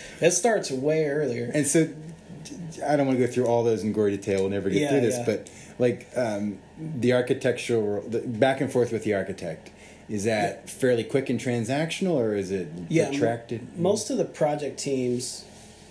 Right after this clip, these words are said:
Speaker 2: You've worked with that architect or something?
Speaker 1: Well, they, they understand construction, but maybe not to the technical detail level that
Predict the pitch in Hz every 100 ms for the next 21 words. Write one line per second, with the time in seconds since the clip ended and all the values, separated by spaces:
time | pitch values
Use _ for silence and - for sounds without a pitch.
0 | - - - - - - - - 123 113
1 | 135 135 123 113 107 101 - 85 - -
2 | - - - 180 175 196 208 165 208 226
3 | - 185 165 147 - - 156 - - 165
4 | 143 123 139 151 156 147 143 - 139 123
5 | - 143 139 135 135 123 131 120 127 123
6 | 120 120 120 117 117 110